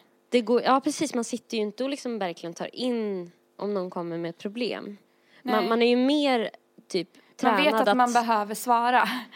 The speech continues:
Speaker 1: Precis,
Speaker 2: Typ.
Speaker 1: man är mer tränad på att bekräfta egentligen än att verkligen så här förstå någonting på djupet, typ.
Speaker 2: Ja.
Speaker 1: Jag, jag
Speaker 2: Ja.
Speaker 1: känner att jag är mycket, mycket bättre på att verka som att jag lyssnar eller se ut som att jag har fattat än att fatta.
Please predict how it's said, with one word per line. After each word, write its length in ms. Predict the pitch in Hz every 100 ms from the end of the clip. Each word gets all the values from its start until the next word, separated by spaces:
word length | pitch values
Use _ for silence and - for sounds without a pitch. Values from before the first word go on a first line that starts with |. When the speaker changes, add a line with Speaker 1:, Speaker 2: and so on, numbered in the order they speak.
| -
Speaker 1:
Precis, 360 | 277 - 339 -
Speaker 2:
Typ. 60 |
Speaker 1:
man 160 | 254 262
är 60 | 277
mer 180 | 294
tränad 380 | 311 311 262 226
på 80 | -
att 60 | 185
bekräfta 760 | 220 - 359 - - - - 226
egentligen 460 | 190 175 180 160
än 180 | 165 160
att 180 | 160 -
verkligen 520 | 185 165 - 165 160
så 80 | 160
här 200 | 151 165 _ _ _ _ _ _ _ _ _ _
förstå 300 | 214 - 233
någonting 300 | 220 175 156
på 80 |
djupet, 640 | 180 254 294 - - - -
typ. 120 | - -
Speaker 2:
Ja. 320 | 240 226 226 - _ _ _ _ _ _ _ _ _ -
Speaker 1:
Jag, 200 | 226 -
jag 120 | 247
Speaker 2:
Ja. 80 | 233
Speaker 1:
känner 280 | 226 320 330
att 80 |
jag 120 | 233 196
är 80 |
mycket, 400 | 196 247 - 220
mycket 240 | 240 240 180
bättre 320 | 208 - 185
på 160 | - 170
att 140 | 170
verka 460 | 190 208 170 - 226
som 220 | - 190
att 120 | 180 -
jag 140 | 185
lyssnar 320 | 185 - 165
eller 180 | 165 170
se 180 | 165 180
ut 180 | 170 -
som 140 | -
att 120 | 170
jag 40 | 165
har 60 | -
fattat 460 | 190 - 202 180
än 200 | - 165
att 100 | 160
fatta. 400 | - 196 _ -